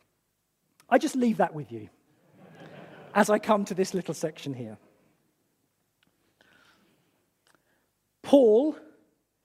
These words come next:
is not even meant to be in Athens, really, but he's on a kind of a stopover, waiting for his friends. And, uh, the ci-, uh,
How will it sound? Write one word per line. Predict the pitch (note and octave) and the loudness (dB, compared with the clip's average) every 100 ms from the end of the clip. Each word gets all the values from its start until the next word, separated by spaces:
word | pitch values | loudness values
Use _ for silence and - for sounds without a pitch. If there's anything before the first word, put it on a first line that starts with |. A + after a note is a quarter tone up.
| - | -8
is | F#3+ | -2
not | A#3 B3 | 0 2
even | A#3 G#3 G#3 G#3+ | 0 2 -2 -2
meant | F#3 G#3+ A#3 | 0 0 0
to | F3+ | 0
be | G#3+ A3 | 2 2
in | F#3 | 0
Athens, | F3 - D#3+ C#3 | -4 -6 -8 -2
really, | F3+ F#3+ C#3+ D3+ G#3 - _ _ _ _ - | 2 2 2 -2 -4 -10 _ _ _ _ -4
but | F#3 | -2
he's | F#3 | 2
on | G#3 | 2
a | F#3 | 0
kind | F#3 F3+ | -2 -2
of | |
a | D#3 | -2
stopover, | - - F#3+ E3+ D#3 D3 G3 - - _ _ _ _ _ _ | -4 -2 -2 0 -2 2 0 0 -20 _ _ _ _ _ _
waiting | E3 E3+ D#3+ D3+ | -4 -2 -4 -4
for | D3+ | -6
his | C#3 | -8
friends. | - C#3 D#3 C4 - - - _ _ _ _ _ _ _ _ _ | -4 -4 -2 -4 -6 -12 -18 _ _ _ _ _ _ _ _ _
And, | F#3+ G3 G3+ G3 | 0 2 0 0
uh, | G3+ G#3 - F3 | 2 2 0 -4
the | G3 | -2
ci-, | - - C4+ - | -2 -6 -8 -6
uh, | - F#3 | -6 -4